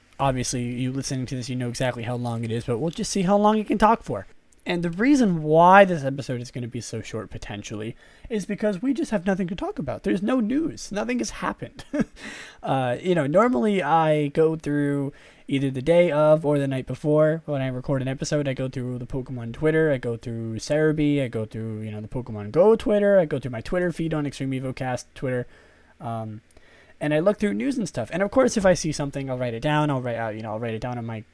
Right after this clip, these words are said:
my note sheet. Uh, most of the, most of my stuff comes from the day of or the night before I record an episode, just because, you know, I wanna wait for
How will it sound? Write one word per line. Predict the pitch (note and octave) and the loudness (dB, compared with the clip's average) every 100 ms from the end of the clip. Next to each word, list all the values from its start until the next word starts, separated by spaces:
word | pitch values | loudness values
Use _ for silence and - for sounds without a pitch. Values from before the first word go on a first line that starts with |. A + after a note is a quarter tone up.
| _ _ | _ _
my | - A2+ | -10 -8
note | A2 B2+ - | -4 -6 -6
sheet. | - A#2+ A2+ - - - - | -8 -8 -10 -14 -20 -20 -8
Uh, | A#2+ | -4
most | B3 D4+ A3+ | 2 4 4
of | G3 | 0
the, | |
most | F#3 A#3 C4+ A3 | 4 4 4 2
of | |
my | F#3 | 0
stuff | - G3+ - | 0 -2 -2
comes | - C#3+ C#3 C#3+ | -6 -4 -4 -6
from | - C#3 C3 B2+ B2 C3 - - - _ _ _ | -6 -6 -6 -6 -8 -10 -16 -20 -20 _ _ _
the | - C3+ B2+ B2 - | -14 -8 -6 -6 -2
day | D3 D3 D3 D3 D#3+ - | 2 2 2 -2 -6 -2
of | C#3+ D3 C#3+ D3+ | 2 4 2 2
or | D3+ D3 | 2 2
the | C#3 | 0
night | C3+ G#2+ | -4 -6
before | - - B2+ B2+ | -8 -2 -2 0
I | A2+ | -4
record | A#2 - A2 | -6 -6 -6
an | A#2+ | -6
episode, | B2+ - C#3+ | -6 -4 0
just | A#3+ - | 0 0
because, | - G3 F3+ | 2 2 2
you | G#3 | -2
know, | D#3 | 0
I | D3 | 2
wanna | E3+ F3 D#3+ D3 | 4 2 2 2
wait | D3+ D3 D3 - - - - - | 2 2 -2 -12 -20 -20 -20 -18
for | - - C#3 C3+ C3+ C3+ C3+ | -14 -4 0 2 2 2 0